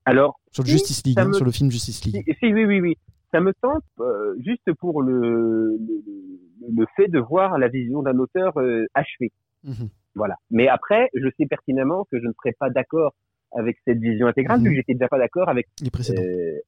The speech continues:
Speaker 1: euh, voilà. Mais je trouve que, euh, Zack Snyder est quelqu'un qui a l'art de composer des plans et des images, euh, et des séquences qui restent en tête. Le combat, euh, de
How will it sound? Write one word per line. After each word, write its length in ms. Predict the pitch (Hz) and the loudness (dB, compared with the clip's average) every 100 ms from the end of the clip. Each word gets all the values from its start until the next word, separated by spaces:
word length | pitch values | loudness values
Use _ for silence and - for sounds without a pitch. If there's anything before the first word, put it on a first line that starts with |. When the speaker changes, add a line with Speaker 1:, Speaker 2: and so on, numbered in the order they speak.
| - | -6
Speaker 1:
euh, 120 | 110 - _ - | -4 -4 _ 0
voilà. 220 | 120 113 110 | 2 4 2
Mais 120 | 110 | 0
je 60 | - | 0
trouve 160 | 196 | -2
que, 100 | - | 2
euh, 560 | 160 139 123 117 113 117 | 2 4 2 2 0 0
Zack 140 | 113 - | -2 -2
Snyder 320 | 143 139 170 131 | -2 0 0 -2
est 60 | |
quelqu'un 320 | - 127 - 156 - | -4 -4 -2 -8 -4
qui 140 | 120 | 0
a 180 | 110 110 107 | 2 0 -2
l'art 280 | 117 147 165 | 0 0 0
de 80 | 135 | -2
composer 560 | - 156 - 151 139 | -2 -4 -2 -4 -2
des 180 | 135 131 - | -2 -2 0
plans 240 | 147 165 | 0 2
et 60 | 143 | 0
des 220 | 113 110 | -2 -2
images, 460 | 117 139 143 131 107 | 0 0 0 -4 -4
euh, 160 | 110 104 _ _ - | -2 -4 _ _ -4
et 100 | 120 | 0
des 140 | 165 - | 0 2
séquences 380 | 170 - 165 147 - | 0 2 0 0 -2
qui 100 | 123 | 0
restent 240 | 123 - | 0 0
en 100 | 123 | -2
tête. 180 | - 285 - | -2 -2 -4
Le 200 | 95 110 | 0 2
combat, 640 | 110 127 113 139 147 135 113 | 4 4 4 6 4 4 2
euh, 220 | 104 | 0
de 80 | 101 | -2